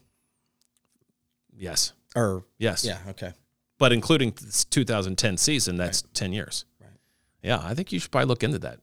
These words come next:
Speaker 2: Okay.
Speaker 1: I think you were the team of the decade in Northern Kentucky. Just telling you.
Speaker 2: Well, that's in the past.
Speaker 1: It is in the past. It's funny you say that. It's funny you say that. You know, when I'm, when I'm making up these templates and I, and I write, like, you know, "Hey, Jeff Marksberry, state finalist coach, Jeff Marksberry, coach of the year recipient,"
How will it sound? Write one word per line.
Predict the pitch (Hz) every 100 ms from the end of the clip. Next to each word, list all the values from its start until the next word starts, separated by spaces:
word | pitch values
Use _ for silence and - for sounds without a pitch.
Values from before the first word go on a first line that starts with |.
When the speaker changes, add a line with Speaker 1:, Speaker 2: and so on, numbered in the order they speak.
| -
Speaker 2:
Okay. | -
Speaker 1:
I | 107 113
think | 180 -
you | 156
were |
the | 123
team | - 123
of |
the | 92
decade | 85 104 101 87
in | 90
Northern | 87
Kentucky. | 80 104 107 - - _ _ _ _ _ _ _ _ _ _ _
Just | - -
telling | - 95 85
you. | 78 - _ _ _ _ _
Speaker 2:
Well, | 98
that's | 110 107
in | 123
the | 113
past. | - - - - - -
Speaker 1:
It | 127
is | 143
in | 143
the | 135
past. | 139 113 - - -
It's | -
funny | - 208
you | 175
say | - 104
that. | 78 67 - _ _ _ _ _ _ -
It's | -
funny | 139
you | 110
say | 101 98
that. | 90 87 - _ _ _ _ _ _ _ _
You | 110
know, | 95
when | 104
I'm, | 107 107
when | 120 120
I'm | 110 110
making | 160 156
up | 127 110
these | 101
templates | - 104 98 92
and | 92
I, | 90 85
and | 98
I | 90
write, | 87 87 87
like, | 92 82
you | 90
know, | 78
"Hey, | 90 80
Jeff | - 95
Marksberry, | - 90 87 - 87 87 85
state | - 90
finalist | - 87 87 -
coach, | 85 87 87 85 -
Jeff | 87
Marksberry, | - 87 80 - 87 85 85
coach | 92 87
of |
the | 85
year | 85
recipient," | 85 - 82 82 85 85 85 85 -